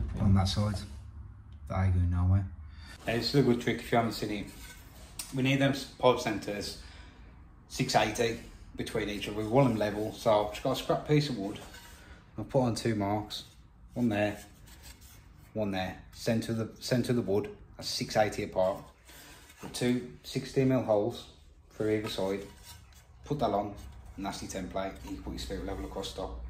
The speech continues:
make sure it's level. That's the pipes in, that's more template wood. So what I can do is put that on either end of the pipe when I'm ready tomorrow.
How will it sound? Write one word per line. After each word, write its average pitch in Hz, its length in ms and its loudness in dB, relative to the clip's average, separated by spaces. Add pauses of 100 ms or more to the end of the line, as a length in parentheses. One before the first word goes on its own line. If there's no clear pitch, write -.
make 90 140 -8
sure 95 160 -8
it's 78 100 -10
level. - 180 -10 (1300)
That's 131 240 2
the - 40 0
pipes 127 360 2
in, 113 200 2 (320)
that's 120 240 2
more 120 140 0
template 110 520 6
wood. 110 260 2 (760)
So 120 80 4
what 113 80 6
I 113 40 -8
can 107 120 2
do 107 80 0
is 101 220 0
put 113 140 -2
that 113 60 2
on 98 200 0 (320)
either 110 240 -2
end 104 120 0
of 95 140 -4
the - 60 -8
pipe 98 280 4 (300)
when 101 140 -2
I'm 95 80 -2
ready 95 220 0
tomorrow. 92 440 2